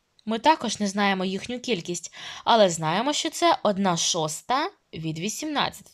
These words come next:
Так у нас і запишеться. А далі нам пропонується, що, дивіться, наскільки більше упаковок хризантем, ніж троянд, привезли до кіоску.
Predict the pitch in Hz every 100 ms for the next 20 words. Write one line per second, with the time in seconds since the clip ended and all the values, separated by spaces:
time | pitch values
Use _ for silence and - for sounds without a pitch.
0 | _ 349 415 247 262 - 226 240 165 170
1 | - - - _ _ _ _ _ - -
2 | - - - - - 320 233 240 370 480
3 | 349 233 220 247 208 175 196 196 220 247
4 | 359 339 226 - 185 180 - - 175 196
5 | 196 190 240 285 - 294 277 262 208 247
6 | 247 202 - 269 277 269 240 208 190 170
7 | - 160 170 165 180 233 262 185 - 151
8 | 151 165 247 - 156 156 165 175 190 214
9 | 180 - -